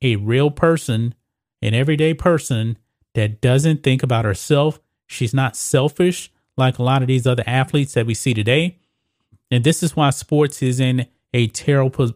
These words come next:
terrible position the way it is now, because these athletes are selfish. They feel entitled.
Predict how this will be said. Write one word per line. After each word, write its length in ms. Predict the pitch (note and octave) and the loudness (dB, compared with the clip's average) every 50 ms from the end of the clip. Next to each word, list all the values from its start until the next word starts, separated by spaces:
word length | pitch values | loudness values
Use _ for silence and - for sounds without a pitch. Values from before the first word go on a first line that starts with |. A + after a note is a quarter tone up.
| _ _ _ | _ _ _
terrible 380 | - - D#3 C#3 C3+ C3 B2+ A#2+ | -2 0 2 2 2 2 0 -2
position 640 | - C3 A#2+ A#2+ D3 C#3 C#3 - B2 A#2 A#2 A#2 - _ _ _ _ _ _ _ - | 0 -2 0 2 0 0 0 0 -2 -2 -2 -4 -6 _ _ _ _ _ _ _ -2
the 80 | A2+ | 0
way 180 | A2 A#2+ A#2+ A#2+ | 2 2 2 2
it 80 | A#2 | 4
is 180 | A#2+ A#2+ G#2+ G2 | 2 2 2 2
now, 320 | A#2+ B2+ B2+ G#2 - - _ _ _ _ _ _ _ - | 2 2 0 0 -2 -6 _ _ _ _ _ _ _ -6
because 300 | - - - B2+ A#2 A2 | -2 0 2 2 2 0
these 200 | A#2 G#2+ G#2+ A2+ | 0 0 2 2
athletes 480 | A#2+ C3+ C3 - - C#3 B2+ - - | 2 2 2 0 0 -2 -2 -2 -4
are 60 | G#2 | -8
selfish. 680 | - - - D#3 C#3+ D3 - - E3+ D#3+ - - - - _ _ _ _ | -8 -2 0 0 2 2 2 0 0 -2 -2 -6 -12 -20 _ _ _ _
They 120 | - A#2 A2+ | -2 -2 0
feel 240 | - - A#2 A2 G#2+ | 0 0 0 0 -2
entitled. 640 | F2+ F#2 - - D3+ D#3 E3 E3+ E3+ E3+ D3 - | -4 -4 -2 0 2 2 4 4 2 0 0 -4